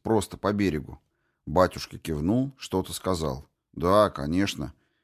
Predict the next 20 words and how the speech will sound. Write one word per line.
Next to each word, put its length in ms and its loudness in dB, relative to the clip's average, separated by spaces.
И 100 0
спрашивайте, 840 4
если 240 0
что-нибудь 540 2
будет 360 -4
надо". 440 -4
Опять 460 -4
перевел 460 -4
Саймон. 580 -8
Виктор 520 2
кивнул 540 6
и 140 2
решил 380 4
не 140 6
напрягать 580 4
больше 420 4
своих 440 4
доброжелательных 920 2
финских 460 -4
знакомых. 720 -4